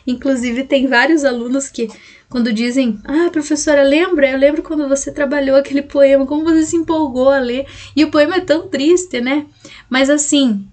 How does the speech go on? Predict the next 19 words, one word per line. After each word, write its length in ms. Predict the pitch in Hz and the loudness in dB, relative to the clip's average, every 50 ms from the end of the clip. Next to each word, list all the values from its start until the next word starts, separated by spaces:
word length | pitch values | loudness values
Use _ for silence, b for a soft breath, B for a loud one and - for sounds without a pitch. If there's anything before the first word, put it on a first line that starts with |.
| _ - | _ 0
o 80 | 277 | 0
ritmo, 840 | 262 226 208 240 247 262 262 254 - - - - 214 196 214 214 196 - | 0 0 -2 -2 0 0 0 0 -2 -2 -4 -4 -4 -4 -6 -8 -12 -10
a 80 | 220 | -6
sonoridade 1120 | 196 - - 254 233 226 240 240 214 247 254 208 202 202 202 220 226 240 240 233 202 220 | -6 -4 -4 -2 -2 -2 -2 -2 -4 -4 -4 -2 0 2 2 4 4 4 2 2 0 -4
que 140 | 214 - 220 | -6 -8 -12
traz, 600 | - - - 220 208 220 240 233 226 - - - 240 | -10 -6 -4 -2 -2 -2 -2 -4 -6 -8 -10 -10 -10
né? 180 | 226 214 220 | -8 -6 -6
Ele 100 | 226 240 | -6 -6
faz 280 | 202 - 226 220 220 - | -6 -4 -4 -4 -4 -2
com 140 | - 262 254 | -4 -4 -4
que 80 | 254 | -4
seja 320 | - - - 247 240 233 247 | -8 -8 -6 -6 -4 -2 -4
um 40 | |
poema 400 | 247 - 277 254 240 233 233 262 | -4 -2 -4 -4 -2 -2 -2 -4
que 120 | 254 - - | -6 -8 -10
tenha 200 | - 262 247 247 | -8 -6 -4 -2
uma 140 | 247 262 269 | -2 -2 0
leitura 460 | 269 277 269 262 - 247 240 240 233 | -2 -2 -4 -6 -8 -8 -6 -6 -6
gostosa, 640 | 220 247 269 - - - 269 254 262 254 247 233 | -6 -6 -6 -8 -8 -6 -6 -4 -2 -4 -4 -6